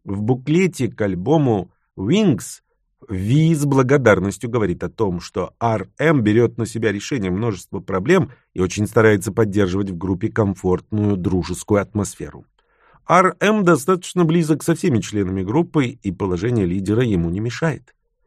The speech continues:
Будучи в первую очередь автором и продюсером песен, он не особо общителен и за кулисами чаще всего сидит где-нибудь в стороне, готовясь к выступлению. Однако, если посмотреть передачи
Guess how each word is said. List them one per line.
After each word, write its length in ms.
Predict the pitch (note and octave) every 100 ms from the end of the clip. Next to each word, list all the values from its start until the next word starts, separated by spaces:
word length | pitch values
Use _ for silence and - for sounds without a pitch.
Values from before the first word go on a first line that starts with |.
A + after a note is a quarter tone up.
| _ _ _ -
Будучи 320 | F2 F2+ F#2+
в 100 | E2
первую 380 | G2 F#2+ E2+ F2+
очередь 480 | F2+ - E2 D#2+ -
автором 460 | G2+ F2 F#2 E2 E2+
и 40 |
продюсером 600 | - F2 G2 - D#2+ D2
песен, 520 | - D#3+ F3+ E2+ C#2 - _ -
он 120 | D3
не 100 | F#3+
особо 360 | G3+ A3+ F#3 A#2+
общителен 540 | - F3 E3+ C#3+ A#2
и 40 |
за 140 | G2 G2
кулисами 480 | C3 C#3+ C#3 A#2+ A2
чаще 400 | A#2+ G2+ - A2
всего 280 | - A2
сидит 320 | G#2 G#2+ G#2+ G#2
где-нибудь 480 | G2+ A2+ G#2+ A2+
в 60 | -
стороне, 540 | - B2 D3 G3 F3+
готовясь 420 | F#2+ F#2 G#2+ F2+ -
к 80 |
выступлению. 640 | G2+ - D3 D3 G2 - - _ _ _
Однако, 400 | - E2+ A2 A2
если 320 | F#2 G2+ G2+
посмотреть 560 | F#2 - G2 F#2 G#2 -
передачи 720 | F#2 E2+ A2 A#2 - G#2